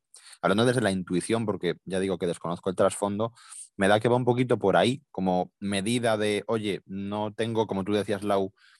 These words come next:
otra forma de poder, eh, llevar a cabo esto, y recurro a esto que me parece maravilloso igualmente. No qui-, quiero de-, demonizarlo, ni que parezca algo que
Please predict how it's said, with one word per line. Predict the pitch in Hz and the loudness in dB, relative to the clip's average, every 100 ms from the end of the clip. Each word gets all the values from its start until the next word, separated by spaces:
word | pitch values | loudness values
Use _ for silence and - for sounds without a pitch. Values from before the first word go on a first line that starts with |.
| _ - | _ -4
otra | 117 120 | 0 -2
forma | 107 110 107 104 98 | -2 -2 -2 -2 -2
de | 95 | -4
poder, | - 95 98 98 _ _ | -4 -2 -2 -2 _ _
eh, | 101 98 95 90 - | -6 -4 -4 -8 -12
llevar | 95 101 104 | -6 -2 0
a | 107 | 0
cabo | 104 104 | 0 0
esto, | 117 - - _ _ _ _ - | -2 -4 -8 _ _ _ _ -4
y | 123 | 0
recurro | 107 95 117 123 120 | 2 2 2 4 4
a | 113 | 2
esto | 113 135 | 0 -2
que | |
me | 113 | 0
parece | 98 107 143 | 0 -2 -2
maravilloso | 117 82 82 113 113 | -2 -2 -2 -2 -2
igualmente. | 87 82 92 147 85 | -2 -2 -2 -6 -6
No | 90 | -8
qui-, | 98 - - | -8 -12 -4
quiero | 104 101 | -2 0
de-, | 98 95 | 0 -2
demonizarlo, | 98 95 90 90 - 90 113 117 | -4 -6 -4 -6 -2 -2 0 -2
ni | 107 | -2
que | 92 | -2
parezca | 87 87 95 95 | -2 0 0 0
algo | 95 95 | 0 -2
que | 87 95 90 | -2 -2 -2